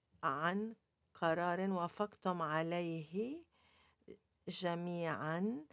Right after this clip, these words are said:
وحملته مجموعتان إقليميتان، الاتحاد الأوروبي وجرولاك،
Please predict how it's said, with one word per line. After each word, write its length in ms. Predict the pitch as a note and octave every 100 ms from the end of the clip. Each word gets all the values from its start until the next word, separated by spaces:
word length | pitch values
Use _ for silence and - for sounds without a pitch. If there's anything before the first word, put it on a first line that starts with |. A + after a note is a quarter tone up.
| - -
وحملته 1700 | D3+ E3 - G3 F#3+ F3 E3+ E3+ E3+ F3+ F#3 - D#3 F3+ G3 G#3 F#3+
مجموعتان 1040 | F#3 F#3 E3+ F#3 F3 D3 D#3+ - G3+ A3+ G3+
إقليميتان، 1120 | - F3+ E3 E3+ E3+ E3+ E3 A3 A#3+ G#3 D#3+
الاتحاد 580 | G#2 D3+ C#3 E3+ - F3
الأوروبي 460 | F3+ - F#3+ - F3
وجرولاك، 840 | E3 E3 E3+ F#3 A#3 C4+ F3+